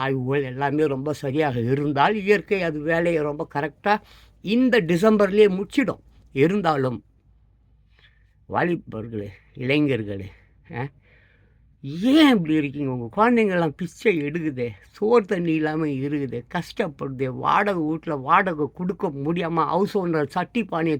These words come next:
தூக்கி வெளியில அடிக்கிறியா, அடிக்கிறானே, மானம் ஈனம் இல்லையா? சிம் கார்டு விற்க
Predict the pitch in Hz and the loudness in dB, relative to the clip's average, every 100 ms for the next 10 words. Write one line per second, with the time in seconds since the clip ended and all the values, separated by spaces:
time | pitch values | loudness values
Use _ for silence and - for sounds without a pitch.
0 | 160 165 151 147 170 208 151 143 160 151 | -4 -10 -6 -2 2 2 2 -2 -2 -2
1 | 135 127 120 123 151 165 143 123 113 113 | -2 -2 -2 -2 -2 -2 -2 -2 -4 -6
2 | 120 131 180 165 131 - - - 147 185 | -4 0 0 0 -4 -10 -18 -14 -6 -4
3 | 170 135 131 135 120 120 - - - - | -2 -4 -4 -6 -6 -10 -16 -20 -20 -16
4 | - 202 202 185 151 131 113 | -4 -2 2 2 2 0 -2